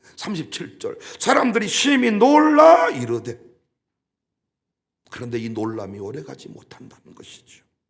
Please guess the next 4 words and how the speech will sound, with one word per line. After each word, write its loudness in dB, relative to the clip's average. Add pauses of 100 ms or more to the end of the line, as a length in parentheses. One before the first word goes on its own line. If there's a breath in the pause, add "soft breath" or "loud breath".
(680)
그래서 -10
예수님은 -12 (320 loud breath)
"기회가 -2
되는데도, -10